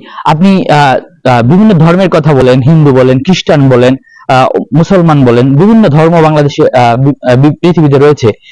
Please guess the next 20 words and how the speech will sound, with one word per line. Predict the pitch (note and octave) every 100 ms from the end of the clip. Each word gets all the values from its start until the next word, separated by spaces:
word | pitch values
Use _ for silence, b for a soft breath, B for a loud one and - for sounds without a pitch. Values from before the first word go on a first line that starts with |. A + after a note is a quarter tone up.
| B -
কিন্তু | A3 A#3+ A3 B B
এই | G3+ A3+
যে | A#3
এই | A3+
জায়গাটি, | G3 G3+ F#3 G3 B3+ -
এই | A3 G3
জায়গাটিতে | G3+ G3+ F#3
আপনি | F3
একবার, | F#3 F3+
একবার | E3 E3 F3+ -
আসেন, | - D#3+ G#3+ A#3+ B3 -
আসলে | C#3 D#3+ F#3+
বুঝতে | F3 E3 F3
পারবেন | D#3+ D3+ A2 - F#3 F3+
মৃত্যুর | G#3 - A#3 G#3
পর | G#3+ G#3
না | G#3 D3 A#2
সবকিছু | - G#3 G#3+ G3 _ G#3 - G3
কেমন | D#3+ F3+ F3+ E3
জানি | E3